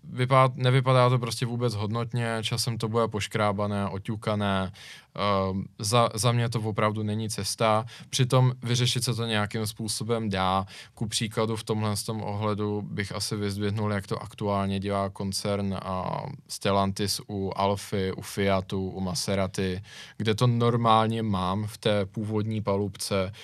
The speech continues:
a potom je tam separátní displej, který je tam, kde jsme na něj poměrně zvyklí, což je u středového tunelu.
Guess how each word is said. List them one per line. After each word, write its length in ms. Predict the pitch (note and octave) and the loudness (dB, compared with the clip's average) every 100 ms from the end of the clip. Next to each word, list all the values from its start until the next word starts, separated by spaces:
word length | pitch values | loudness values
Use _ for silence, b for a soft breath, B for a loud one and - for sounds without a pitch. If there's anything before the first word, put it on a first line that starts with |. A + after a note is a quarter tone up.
| B - | B -6
a 80 | |
potom 300 | G#2 G#2+ A#2 | -4 -2 0
je 80 | A2 | 0
tam 160 | G#2+ G#2+ | 0 -2
separátní 720 | - G2+ - G#2+ G#2 G2+ G#2+ | 0 0 4 4 4 2 -2
displej, 520 | G2 - - G2 F#2+ | -2 -6 -4 -2 0
který 320 | F#2+ A2 G2+ | -2 -2 0
je 120 | G#2 G2+ | 0 0
tam, 360 | G#2 G2+ G3+ - _ _ | 2 2 2 -4 _ _
kde 240 | G2+ G2 | -4 -2
jsme 200 | F#2+ G#2+ G2+ | -2 0 0
na 100 | F#2+ | 0
něj 180 | G2 | 0
poměrně 500 | G2 F#2+ F#2+ F#2+ G2+ | -2 -4 -2 -2 -2
zvyklí, 460 | G2+ E3+ F#3 - F#2+ | -2 -4 -6 -6 -6
což 240 | - F2 | -6 -6
je 60 | F#2+ | -6
u 100 | E2 | -8
středového 600 | - - F#2 F#2 F2+ F2+ | -8 -6 -6 -6 -6 -8
tunelu. 360 | F2 F2 F2+ | -10 -8 -8